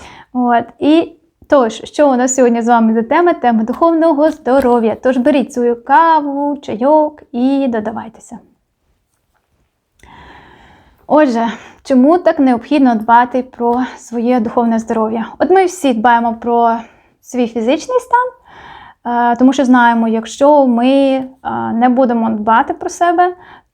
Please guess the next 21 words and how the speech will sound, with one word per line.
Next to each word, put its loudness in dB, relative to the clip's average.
то, 4
як 0
то -2
кажуть, 0
е, -2
в -2
народі 2
здоров'я 0
почне 0
сипатися. -10
Треба -2
доглядати, -2
тому -2
що -6
якийсь -4
мінімум 0
все -4
ж -8
таки 2
має 2
бути. -4